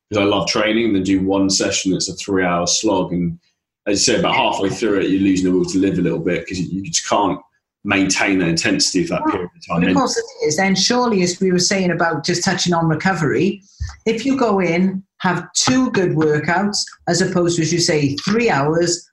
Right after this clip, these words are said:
Speaker 2: of just banging them, you know, your head against a brick wall, well, surely that's gonna be a, um, far more need for recovery from that than you will from two good quality sessions, mentally and physically.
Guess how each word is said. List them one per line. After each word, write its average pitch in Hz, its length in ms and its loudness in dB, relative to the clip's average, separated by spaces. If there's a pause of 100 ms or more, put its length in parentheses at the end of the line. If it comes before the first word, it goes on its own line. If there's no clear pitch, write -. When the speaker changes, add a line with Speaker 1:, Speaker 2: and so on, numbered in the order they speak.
Speaker 2:
of 165 140 0
just 165 360 0
banging 196 400 2
them, 175 260 0
you 175 120 2
know, 156 120 2
your 165 160 2
head 165 140 2
against 160 300 0
a 151 40 0
brick 151 220 -2
wall, 165 420 0 (420)
well, 185 420 -2
surely 208 380 2
that's 175 220 0
gonna 165 140 0
be 156 180 2
a, 156 200 0
um, 151 380 2 (400)
far 190 260 0
more 165 340 0
need 170 320 2
for 160 100 0
recovery 151 460 2
from 143 240 0
that 170 340 2 (840)
than 185 160 2
you 180 100 4
will 185 360 0
from 190 200 0
two 190 440 0 (140)
good 196 340 0
quality 208 480 0
sessions, 151 600 0
mentally 175 640 2
and 202 220 2
physically. 131 600 -2